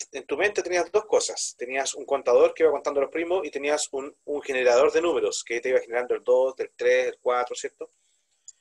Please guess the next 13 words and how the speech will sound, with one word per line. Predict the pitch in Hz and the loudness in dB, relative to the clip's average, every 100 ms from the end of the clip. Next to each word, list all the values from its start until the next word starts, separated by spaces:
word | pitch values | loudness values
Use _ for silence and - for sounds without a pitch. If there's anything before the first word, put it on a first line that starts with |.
| _ _ _ | _ _ _
Entonces, | 131 151 151 | -6 -6 0
¿vamos | 175 | 2
a | 175 | 2
partir | 170 165 | -2 -2
del | 170 | -2
uno | 196 208 | 2 4
o | |
del | 170 135 | 4 2
dos? | 107 98 - | -2 -4 -6
¿De | 139 | -6
dónde | 165 | -6
quieren | 147 127 | -8 -8
partir? | 113 95 | -12 -12